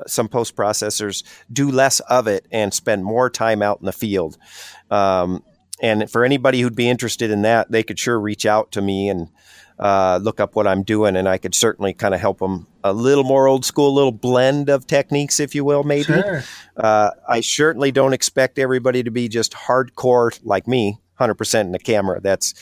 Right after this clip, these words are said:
Speaker 1: to be quite honest, is crazy in this
Speaker 2: <laughs>
Speaker 1: day and age. And
Speaker 2: Yeah, right, right.
Speaker 1: mo-, mo-, most guys will tell you I'm crazy or I'm stupid or I'm an idiot, but I have been making a living at it for eighteen years, so I can't knock that it,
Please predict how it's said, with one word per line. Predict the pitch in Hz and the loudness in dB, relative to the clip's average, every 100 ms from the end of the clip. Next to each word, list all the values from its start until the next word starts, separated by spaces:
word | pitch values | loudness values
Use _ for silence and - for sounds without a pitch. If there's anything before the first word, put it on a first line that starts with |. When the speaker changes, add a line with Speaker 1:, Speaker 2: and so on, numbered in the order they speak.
| - - - - | -20 -20 -14 -4
Speaker 1:
to | 147 | 0
be | 156 | 0
quite | - 135 127 | 2 4 4
honest, | 139 127 - | 4 2 -2
is | 98 | -4
crazy | - - 135 127 110 85 | -6 -4 -2 -2 -4 2
in | 254 | 4
this | 269 277 | 6 6
Speaker 2:
<laughs> | |
Speaker 1:
day | 254 202 | 4 2
and | 185 | 0
age. | 185 202 - | 0 -2 -4
And | - | -2
Speaker 2:
Yeah, | 170 185 | 2 4
right, | 175 185 180 175 170 | 4 6 4 2 0
right. | 175 170 - _ _ _ _ 139 - _ | 0 0 -4 _ _ _ _ -20 -20 _
Speaker 1:
mo-, | 135 151 - | 2 2 4
mo-, | 151 175 | 4 4
most | 143 170 185 | 6 4 4
guys | 170 175 165 | 4 4 4
will | 156 | 0
tell | 127 156 | 2 4
you | 175 | 6
I'm | 143 117 | 4 2
crazy | - 139 139 127 147 | 0 0 0 -2 0
or | 143 | 2
I'm | 123 117 | 2 0
stupid | - 143 131 151 139 | 0 -2 0 0 2
or | 131 | 2
I'm | 117 | 0
an | 117 | 0
idiot, | 139 151 127 113 | 0 0 0 -2
but | - 120 117 - _ _ _ _ | 0 2 2 -2 _ _ _ _
I | 107 | -2
have | 117 135 | 2 0
been | 127 127 | 0 -2
making | 135 127 | -2 -2
a | 120 | 0
living | 123 139 117 | 0 0 2
at | 110 | 0
it | 107 | -2
for | - 104 | -2 -4
eighteen | 107 - 107 101 | -4 -4 -4 -2
years, | 123 113 107 | 0 0 0
so | - 110 98 - | 0 0 0 -2
I | 104 | -4
can't | - 113 107 | 0 0 0
knock | 107 113 160 - - | -2 0 0 -2 -4
that | 104 - | -4 -4
it, | 117 | -8